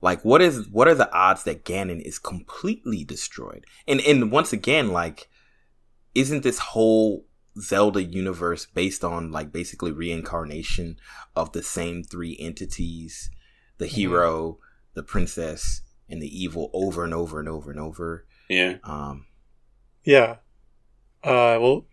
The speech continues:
Speaker 2: I'll ask you this. Have you seen the tra-, any of the trailers for the second, for the sequel?
Speaker 1: I've seen the trailer, but I feel like I've ha-, like, have amnesia on, like, it just
Speaker 3: Very
Speaker 1: looked like
Speaker 3: purple.
Speaker 1: <laughs> it just looked like he was doing stuff like,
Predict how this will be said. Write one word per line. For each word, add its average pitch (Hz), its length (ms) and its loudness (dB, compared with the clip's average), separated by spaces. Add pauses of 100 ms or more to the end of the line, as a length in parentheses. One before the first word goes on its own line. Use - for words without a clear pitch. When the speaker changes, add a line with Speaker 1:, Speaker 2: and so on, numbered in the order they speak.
(120)
Speaker 2:
I'll 139 160 8
ask 139 220 4
you 127 60 4
this. 139 180 4
Have 120 160 4
you 120 60 2
seen 135 280 2
the 120 100 0
tra-, 127 260 2
any 135 240 4
of 127 80 4
the 117 80 2
trailers 117 600 0
for 117 420 -4
the 123 100 0
second, - 380 -2
for - 100 4
the 117 100 4
sequel? 123 460 -4 (580)
Speaker 1:
I've - 100 4
seen 285 160 -2
the 147 60 2
trailer, 123 400 4
but 87 360 -2 (340)
I 110 80 4
feel 151 200 2
like 127 160 10
I've 95 640 2
ha-, - 220 -4
like, 98 200 -4
have 101 200 0
amnesia 87 680 -6
on, 76 240 -6
like, 80 220 -6
it 127 80 -2
just - 160 0
Speaker 3:
Very 123 120 8
Speaker 1:
looked 120 100 2
like 120 140 10
Speaker 3:
purple. 92 300 6 (140)
Speaker 1:
<laughs> - 160 -8
it 143 140 6
just 175 240 8
looked 165 180 8
like 147 140 10
he 139 100 6
was 113 120 2
doing 110 220 4
stuff 90 540 -2
like, 92 260 2